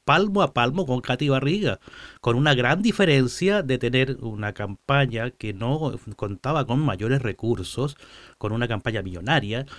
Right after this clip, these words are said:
y además que ocupaba, eh, que, que, que, que ocupaba ese poder que tenía la alcaldesa como para, eh, decirle al, al funcionario, "Si yo lo salgo, ustedes se van a ir cortados".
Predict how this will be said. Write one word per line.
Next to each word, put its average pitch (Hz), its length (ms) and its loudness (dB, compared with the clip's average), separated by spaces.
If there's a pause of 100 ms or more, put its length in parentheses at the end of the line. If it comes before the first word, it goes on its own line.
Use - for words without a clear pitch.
(140)
y 113 120 -4
además 107 320 -4
que 170 120 -4
ocupaba, 156 680 -2
eh, 127 480 -2
que, 107 180 -8 (220)
que, 95 340 -8
que, - 140 -16
que - 140 -6
ocupaba 120 520 0
ese 147 300 0
poder 143 720 4 (180)
que 120 140 0
tenía 139 400 0
la 127 100 0
alcaldesa 117 560 -6
como 139 240 0
para, 135 400 0
eh, 117 160 -2
decirle 143 360 -6
al, 139 100 -2
al 120 100 -4
funcionario, 180 460 -4
"Si - 140 -8
yo 160 140 -4
lo 156 80 -2
salgo, 220 300 -4
ustedes 196 320 -4
se 190 100 -4
van 185 140 -2
a 185 60 0
ir 185 80 -2
cortados". 220 480 -4